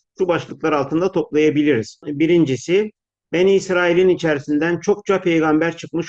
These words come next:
olması ile izah edilebilir diyorlar. Yani, bir kavmin içerisinden çok peygamber gelmiş olması, o kavmin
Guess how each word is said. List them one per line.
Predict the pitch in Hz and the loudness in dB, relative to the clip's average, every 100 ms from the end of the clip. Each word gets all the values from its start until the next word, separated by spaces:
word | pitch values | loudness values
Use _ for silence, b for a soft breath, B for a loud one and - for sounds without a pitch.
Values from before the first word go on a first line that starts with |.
| - | 0
olması | 151 147 143 143 | 2 2 0 -4
ile | 160 147 147 147 | -2 0 0 0
izah | 147 131 151 | -2 -2 -4
edilebilir | 135 127 135 131 147 131 | -4 -4 -2 -2 -2 -2
diyorlar. | 120 107 95 - | -2 -2 -4 -4
Yani, | 147 151 135 - b _ | -2 0 -2 -4 b _
bir | 156 170 | -2 -2
kavmin | 165 156 160 170 | 0 2 2 2
içerisinden | 156 160 143 147 147 165 165 | 0 -2 -4 -4 -2 -4 -4
çok | 202 190 - _ _ | -4 -4 -6 _ _
peygamber | 160 151 151 147 147 | -2 0 2 0 0
gelmiş | 135 143 151 156 | 0 2 2 0
olması, | 143 143 135 131 170 185 b b b b _ | -2 -2 -2 -2 -4 -6 b b b b _
o | 185 | -2
kavmin | 196 180 160 151 196 214 - | 0 2 2 2 0 -4 -12